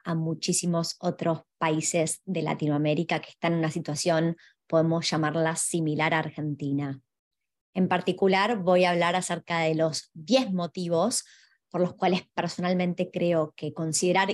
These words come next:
irse de Argentina en el veinte veintitrés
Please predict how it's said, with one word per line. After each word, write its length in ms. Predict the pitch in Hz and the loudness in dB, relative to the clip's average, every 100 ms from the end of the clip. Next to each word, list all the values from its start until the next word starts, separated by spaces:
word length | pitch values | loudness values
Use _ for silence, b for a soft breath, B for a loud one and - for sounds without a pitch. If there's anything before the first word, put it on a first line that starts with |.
| - | 0
irse 600 | 196 202 - 180 208 - _ | 2 2 2 0 -2 -6 _
de 80 | 165 | -6
Argentina 460 | 170 175 160 180 | -2 -2 0 2
en 60 | 160 | 2
el 100 | 160 | 2
veinte 260 | 165 170 165 | 0 -2 -2
veintitrés 600 | 156 147 - 156 254 | -2 -2 -2 0 2